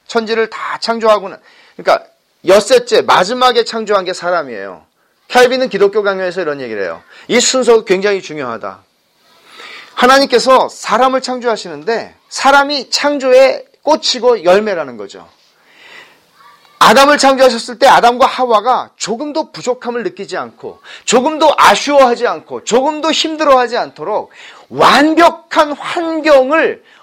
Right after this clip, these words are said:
완벽하게 조성하신 후에 아담과 하와를 거기에 아버지께서 창조하셨다.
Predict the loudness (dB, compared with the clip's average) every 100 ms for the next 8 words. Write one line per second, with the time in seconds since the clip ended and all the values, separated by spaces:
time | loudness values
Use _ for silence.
0 | _ 0 2 2 2 2 2 -2 -2 -2
1 | -2 -2 -2 -2 -4 -8 -12 -8 -4 -4
2 | -4 _ _ -6 -2 -2 -4 -6 -8 -8
3 | -10 -14 _ -10 -8 -6 -6 -8 _ -2
4 | 0 2 0 -2 -6 -4 -8 -8 -10 -6
5 | -6 -8 -14 -20